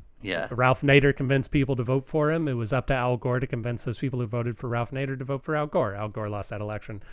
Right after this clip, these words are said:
Speaker 2: except for the possible ballot defect, in which <laughs> case Pat Buchanan may have actually stolen votes from Al Gore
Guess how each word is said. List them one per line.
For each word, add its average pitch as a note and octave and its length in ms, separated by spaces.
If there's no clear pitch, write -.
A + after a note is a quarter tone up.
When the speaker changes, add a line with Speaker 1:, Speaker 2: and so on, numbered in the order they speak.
Speaker 2:
except D#3 480
for C#3 320
the B2 180
possible A#2 460
ballot A2+ 360
defect, A#2 460
in A#2 80
which A2+ 220
<laughs> - 0
case - 380
Pat D3 320
Buchanan B2 520
may A2+ 220
have G#2+ 240
actually G2+ 360
stolen G2+ 360
votes G2 260
from G2 280
Al G2 140
Gore G2+ 360